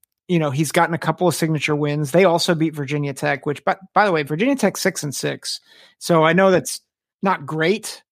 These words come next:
but it's like, it's a five hundred P five win. Um, they beat Illinois, um,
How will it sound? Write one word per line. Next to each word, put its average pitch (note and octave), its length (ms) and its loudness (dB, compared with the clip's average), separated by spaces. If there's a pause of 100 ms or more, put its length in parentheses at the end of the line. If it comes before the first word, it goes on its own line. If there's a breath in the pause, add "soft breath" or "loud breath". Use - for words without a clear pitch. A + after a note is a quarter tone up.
(240)
but E3+ 80 0
it's D#3 100 -2
like, E3 260 2
it's F#3 120 -4
a E3+ 60 -2
five G#3 260 4
hundred E3+ 480 0 (220)
P F#3 140 -4
five D3+ 340 0
win. C#3 500 -4 (720)
Um, D3+ 420 2
they D#3 140 2
beat F3 340 2
Illinois, D#3 880 0 (220)
um, C3+ 560 -2